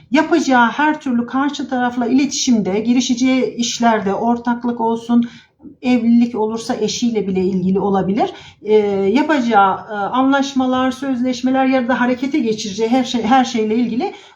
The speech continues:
olumlu bir geri dönüş, e, getirecek. Eğer davalar mavalar varsa da yine buranın konusudur ve açıl-, açıklığa kavuşacak diyebilir-, diyebiliriz burada.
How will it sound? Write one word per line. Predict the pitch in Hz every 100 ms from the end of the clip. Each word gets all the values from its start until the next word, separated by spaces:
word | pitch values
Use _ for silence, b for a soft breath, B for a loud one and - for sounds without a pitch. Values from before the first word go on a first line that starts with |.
| -
olumlu | 240 240 233 294 359
bir | 285 320 - B _
geri | 240 233
dönüş, | 226 190 - -
e, | 185 185
getirecek. | 190 - 175 196 349 370 B B _
Eğer | 233 226 202
davalar | 226 214 208 208
mavalar | 208 202 196 202 202
varsa | 196 185 190 185
da |
yine | 180 180 175
buranın | 185 180
konusudur | - 185 185 330
ve | 294 269
açıl-, | 202 208 180 180
açıklığa | 208 - 240 185 247 277
kavuşacak | 226 190 185 165 294 -
diyebilir-, | 214 190 180 170 160 214 190
diyebiliriz | 226 214 196 170 156 156
burada. | 151 294 403